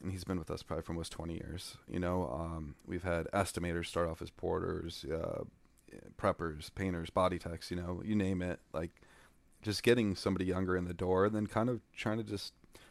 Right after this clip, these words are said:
feel out their personality and what their gifts are and seeing if there's a different way we can make them succeed, not only to help the company, but to let them grow as well as,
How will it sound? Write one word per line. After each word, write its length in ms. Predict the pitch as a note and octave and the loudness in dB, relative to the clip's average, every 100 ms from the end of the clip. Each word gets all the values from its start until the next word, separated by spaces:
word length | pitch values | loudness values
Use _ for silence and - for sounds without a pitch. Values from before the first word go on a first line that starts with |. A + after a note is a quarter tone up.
| - | -20
feel 220 | - G#2+ | 6 10
out 140 | G#2 G2+ | 12 10
their 100 | F#2 | 4
personality 640 | F#2+ F2 F#2 F2+ G2 G2+ | 0 0 2 6 6 6
and 100 | G2 | 2
what 120 | F2+ | 0
their 80 | E2+ | -4
gifts 340 | E2+ F2 - | 0 -2 2
are 260 | G2 F#2 G2 | 4 6 4
and 160 | F#2+ E2+ | 2 -2
seeing 320 | - F#2 F#2 | -2 0 0
if 120 | E2+ | 0
there's 340 | E2+ F2 - - | -2 -2 -4 -8
a 40 | D#2+ | -6
different 300 | E2+ F2+ F2 | -4 -4 0
way 140 | F2 | 0
we 80 | F2 | -2
can 140 | - | -2
make 160 | F2+ F2 | -4 -2
them 140 | F2 | -4
succeed, 500 | E2 - - F2+ F2+ | -6 -8 -6 -2 -2
not 180 | F2 F2+ | -2 0
only 280 | F2 F2+ E2+ - _ - - - - | 0 0 -4 -8 _ -20 -20 -20 -8
to 100 | - | 6
help 260 | G2+ F2+ | 8 8
the 100 | - | 4
company, 480 | - G2+ G#2+ F2+ F2+ | 4 4 4 2 0
but 280 | F2 F2+ E2 - | 2 4 2 -2
to 80 | - | 4
let 180 | F#2 E2+ | 6 6
them 220 | F#2 F#2+ | 4 4
grow 260 | E2+ D#2+ D#2+ | 0 -2 -2
as 140 | D#2+ | -2
well 240 | F2 E2+ E2+ | 2 4 2
as, 160 | D#2+ | 0